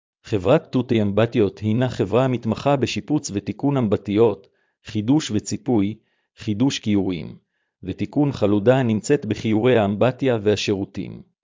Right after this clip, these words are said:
החברה הינה החברה המובילה בישראל לשדרוג חדר אמבטיה והחזרת המראה הכובש.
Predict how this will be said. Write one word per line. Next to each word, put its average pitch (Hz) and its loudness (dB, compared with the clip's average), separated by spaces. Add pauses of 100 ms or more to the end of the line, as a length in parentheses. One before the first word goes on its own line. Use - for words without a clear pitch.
(680)
החברה 107 2
הינה 104 2
החברה 113 2
המובילה 110 2
בישראל 110 0
לשדרוג 101 -2
חדר 117 2
אמבטיה 127 0
והחזרת 110 2
המראה 117 0
הכובש. 95 -6